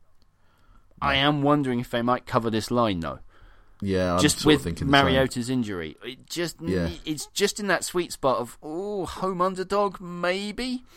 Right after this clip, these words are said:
Speaker 1: Titans don't look that great.
Speaker 2: No.
Speaker 1: Um, with five and a half points is, yeah, I, I think they'll cover.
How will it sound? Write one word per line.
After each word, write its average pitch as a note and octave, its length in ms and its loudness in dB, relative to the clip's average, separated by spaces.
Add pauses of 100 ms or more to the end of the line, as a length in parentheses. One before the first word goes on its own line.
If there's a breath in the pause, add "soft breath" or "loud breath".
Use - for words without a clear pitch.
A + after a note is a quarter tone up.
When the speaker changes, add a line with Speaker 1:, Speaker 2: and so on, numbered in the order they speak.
(720 loud breath)
Speaker 1:
Titans G#2 360 0
don't G#2+ 260 2
look F2+ 180 2
that F2 400 0
great. E2 300 4
Speaker 2:
No. C3 200 2 (300)
Speaker 1:
Um, D#2 480 -2
with E2 160 -4
five G2 340 0
and F2+ 80 0
a F2 40 2
half E2+ 180 -2
points D#2+ 420 -2
is, - 340 -6
yeah, D#2+ 460 -2
I, C#2+ 100 -2
I - 40 0
think D#2+ 240 -6
they'll D2+ 160 -2
cover. D#2+ 300 -4